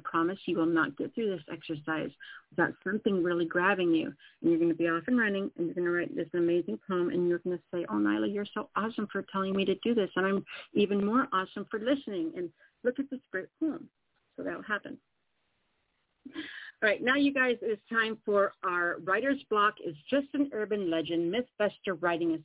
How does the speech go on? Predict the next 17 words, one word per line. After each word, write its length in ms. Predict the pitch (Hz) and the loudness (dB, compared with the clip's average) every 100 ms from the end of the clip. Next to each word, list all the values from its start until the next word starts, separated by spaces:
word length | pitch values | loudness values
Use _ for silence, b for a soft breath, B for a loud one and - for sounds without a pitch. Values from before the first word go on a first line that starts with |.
| - | -6
Assignment. 380 | 139 80 143 - - _ _ _ b - | -6 -6 -12 -14 -20 _ _ _ b -4
And 100 | 170 | -2
this 80 | 170 226 | 0 -2
is 160 | 190 151 - | -6 -8 -4
from, 300 | 190 175 170 | 2 2 2
I 100 | 170 | 0
do 260 | 160 190 190 | -2 0 2
a, 280 | 175 165 160 _ _ _ - _ - | 4 4 0 _ _ _ -20 _ -12
uh, 140 | 156 170 | -10 -2
Writer's 300 | 180 175 156 | 0 0 -2
Block 280 | 180 170 | -2 0
is 60 | 165 151 | -2 -6
Just 220 | 185 160 | -4 -2
an 100 | 165 - | -4 0
Urban 300 | 175 170 170 | 0 4 4
Legend 420 | 170 156 165 151 | 2 4 2 2
Writer's 340 | 170 165 160 | 0 0 -4